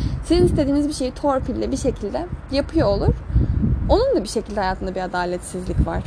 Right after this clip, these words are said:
O, o, o da bunu, o da bu hissi biliyor. O da bunu yaşadı yani. Ve bilmiyorum. Böyle olması bazen şey, o zaman ne için yaş-, yani neden savaşıyoruz ki biz? Ne, niye sürekli bir şeyler yapmaya çalışıyormuşuz gibi geliyor bana.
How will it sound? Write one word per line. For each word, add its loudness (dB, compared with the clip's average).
O, -2
o, -2
o 6
da 2
bunu, 0
o 4
da 2
bu -4
hissi -4
biliyor. -2
O 0
da 0
bunu -4
yaşadı -4
yani. -2
Ve 2
bilmiyorum. 2
Böyle 4
olması 2
bazen 2
şey, 0
o -2
zaman 2
ne 2
için -2
yaş-, -6
yani -4
neden 2
savaşıyoruz -2
ki -10
biz? -6
Ne, -6
niye 0
sürekli -2
bir -6
şeyler -2
yapmaya -4
çalışıyormuşuz -6
gibi -4
geliyor -2
bana. -6